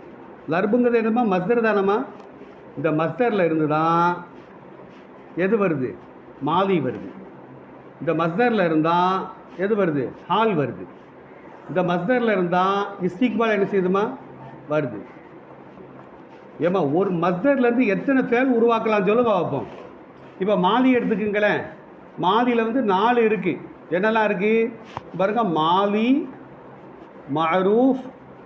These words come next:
இஸ்பாத். மாலி, மஅரூஃப், இஸ்பாத்னா தெரியுதாமா?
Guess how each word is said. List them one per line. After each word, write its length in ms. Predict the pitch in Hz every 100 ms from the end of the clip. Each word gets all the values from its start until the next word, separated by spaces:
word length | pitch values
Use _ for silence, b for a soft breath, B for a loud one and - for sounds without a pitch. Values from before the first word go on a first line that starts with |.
| - - - - - - - 175
இஸ்பாத். 500 | 190 - 185 151 - - - - - - - - - - - - - - - -
மாலி, 260 | 165 226 240
மஅரூஃப், 380 | 226 240 220 196
இஸ்பாத்னா 400 | 214 233 226 202
தெரியுதாமா? 500 | 214 208 208 214